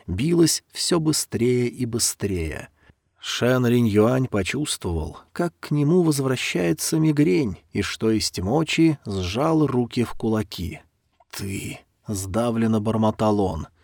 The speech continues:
"ты меня бесишь. Тебе больше незачем беспокоиться об этом живописном месте". Сюаньзы понятия не имел, что задумал его величество.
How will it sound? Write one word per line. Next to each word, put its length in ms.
"ты 180
меня 320
бесишь. 720
Тебе 320
больше 500
незачем 560
беспокоиться 760
об 120
этом 340
живописном 800
месте". 720
Сюаньзы 680
понятия 600
не 200
имел, 320
что 320
задумал 580
его 300
величество. 840